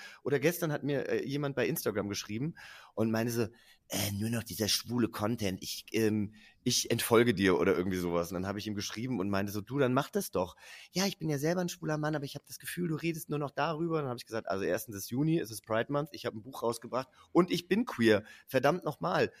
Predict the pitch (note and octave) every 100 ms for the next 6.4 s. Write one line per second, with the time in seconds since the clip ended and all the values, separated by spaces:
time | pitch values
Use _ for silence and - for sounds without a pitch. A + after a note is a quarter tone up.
0 | - - A#2+ C#3 - C#3+ C#3+ E3+ - -
1 | C3 G2+ B2 A#2 - - G#2+ C#3 C3+ C#3+
2 | C3+ C3 A#2+ A#2 - - F#2 - G#2 A2+
3 | G#2+ G#2+ G#2+ B2 - C3+ - D2+ D#2+ -
4 | - - - A2+ A#2+ C#3+ G3+ B2+ A2 G2
5 | A2 F#3 - C4 B3 G3 F3 E3 - F3
6 | E3 B2 G#2 E2